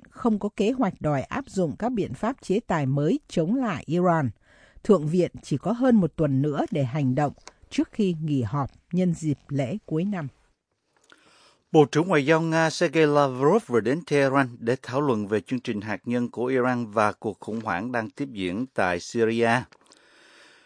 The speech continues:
Speaker 2: Các cuộc đàm phán hạt nhân liên quan đến thỏa thuận vừa đạt được tại Geneva giữa Iran và sáu cường quốc thế giới. Theo đó, Iran đồng ý ngưng một phần chương trình hạt nhân của họ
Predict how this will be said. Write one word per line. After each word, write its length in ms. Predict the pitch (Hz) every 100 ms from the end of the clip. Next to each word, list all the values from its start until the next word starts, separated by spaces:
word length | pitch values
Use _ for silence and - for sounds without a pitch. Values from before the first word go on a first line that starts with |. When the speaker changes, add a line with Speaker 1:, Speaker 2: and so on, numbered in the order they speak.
| _ -
Speaker 2:
Các 140 | 220
cuộc 120 | 180
đàm 180 | 143 120
phán 200 | - 196
hạt 180 | 190 123
nhân 140 | 151
liên 180 | 151 151
quan 220 | 151 147
đến 100 | 156
thỏa 160 | 180 139
thuận 240 | - 113 107
vừa 180 | 113
đạt 160 | 107 104
được 220 | 120 104 -
tại 120 | 107 107
Geneva 380 | 131 135 131 101 101
giữa 220 | 104 117
Iran 440 | 147 135 135 127
và 180 | 110 101
sáu 300 | - 117 185
cường 160 | - 107
quốc 180 | - 143
thế 100 | 147
giới. 400 | 127 123 135 214 - -
Theo 180 | 120 113
đó, 160 | 110
Iran 420 | 135 131 123 113 107
đồng 180 | 98
ý 140 | 101 139
ngưng 320 | 147 147 139
một 120 | 110
phần 300 | - 123 107
chương 160 | - 123
trình 160 | 110
hạt 140 | 101 87
nhân 180 | 113 113
của 160 | 123 135
họ 320 | 107 95